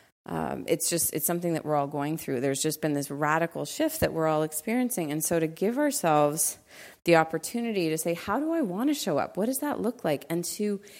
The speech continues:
invite tenderness in as a powerful current. Think of it as this, almost like this softness, this, um, this, this felt sense of being more gentle.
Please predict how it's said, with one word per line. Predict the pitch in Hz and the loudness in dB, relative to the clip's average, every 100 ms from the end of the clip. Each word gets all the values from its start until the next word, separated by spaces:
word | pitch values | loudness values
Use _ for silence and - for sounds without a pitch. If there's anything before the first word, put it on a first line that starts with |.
| - - | -20 -10
invite | 190 185 165 175 233 - | -6 -6 -6 -6 -6 -6
tenderness | - - 208 214 214 190 - - | -8 -6 -4 -4 -4 -4 -6 -8
in | 190 233 170 143 156 - - - - - | -6 -4 -4 -4 -10 -12 -20 -20 -16 -2
as | 180 185 | 0 0
a | |
powerful | 175 - - 190 220 254 - 196 | -2 -6 -2 0 2 0 0 -2
current. | - - - 226 220 139 - | -4 -10 -2 0 2 0 0
Think | - 240 | 0 0
of | 269 | 2
it | 254 | 2
as | 185 - | 2 2
this, | 160 - - - - - | 0 -2 -6 -18 -18 -4
almost | 190 196 208 | 2 2 4
like | 170 165 | 2 2
this | 151 - | -2 0
softness, | - 160 165 - 170 143 143 - | 2 4 2 0 0 0 2 2
this, | 147 147 - - - | 2 4 2 0 -6
um, | 139 139 139 147 | -4 -6 -8 -8
this, | - 151 - - - - | -6 -4 -4 -6 -10 -8
this | 156 - - _ _ | -4 -6 -8 _ _
felt | - - 180 190 196 | -12 0 4 4 2
sense | - - 226 196 131 208 - - - - - _ _ - | 0 2 2 0 -2 -8 -12 -16 -20 -20 -20 _ _ 2
of | 165 160 151 151 | 4 4 2 -2
being | 170 175 190 196 202 202 202 - | 0 2 2 0 0 -2 -6 -6
more | 165 165 | 0 0
gentle. | 165 165 170 247 143 - - | 0 -2 -2 0 0 -2 -4